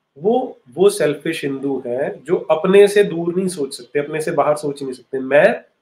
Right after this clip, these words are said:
और ज्यादा से ज्यादा मेरा परिवार, ये वो लोग हैं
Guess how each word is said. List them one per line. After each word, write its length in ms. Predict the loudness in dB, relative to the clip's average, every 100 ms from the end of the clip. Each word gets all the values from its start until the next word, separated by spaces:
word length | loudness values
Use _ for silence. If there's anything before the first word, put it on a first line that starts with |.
| _ _ _ _ 4
और 240 | 6 6
ज्यादा 260 | 4 4 4
से 60 |
ज्यादा 220 | 2 0 2
मेरा 240 | 0 0
परिवार, 420 | -2 -10 -12 -20 _ _ _ _ _ _ _ _ _ _ _ _ -2
ये 60 |
वो 160 | 0 0
लोग 220 | -2 -2
हैं 140 | -8